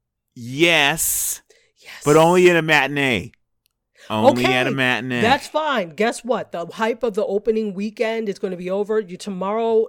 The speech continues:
Speaker 2: um, we'll have, so, you know, the opening weekend and also includes President's Day, so it's a long weekend. So the hype will be over. You could go during the day. Go, like, maybe on a Tuesday, ten o'clock.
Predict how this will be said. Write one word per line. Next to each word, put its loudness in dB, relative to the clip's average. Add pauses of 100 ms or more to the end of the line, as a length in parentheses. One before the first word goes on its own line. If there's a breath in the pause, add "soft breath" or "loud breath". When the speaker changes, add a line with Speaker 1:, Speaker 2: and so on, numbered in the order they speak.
(120)
Speaker 2:
um, -6
we'll -2
have, -2
so, -2
you 0
know, 2
the -2
opening 0
weekend -6
and -12
also -6
includes -6 (180 loud breath)
President's -2
Day, -8
so -6
it's -10
a -6
long -6
weekend. -10 (180 loud breath)
So 2
the -4
hype -4
will -10
be -8
over. 0 (140)
You -6
could -6
go 2
during 0
the -8
day. 0 (200)
Go, -4
like, -2
maybe -2
on -2
a -4
Tuesday, -6 (1400)
ten 2
o'clock. -6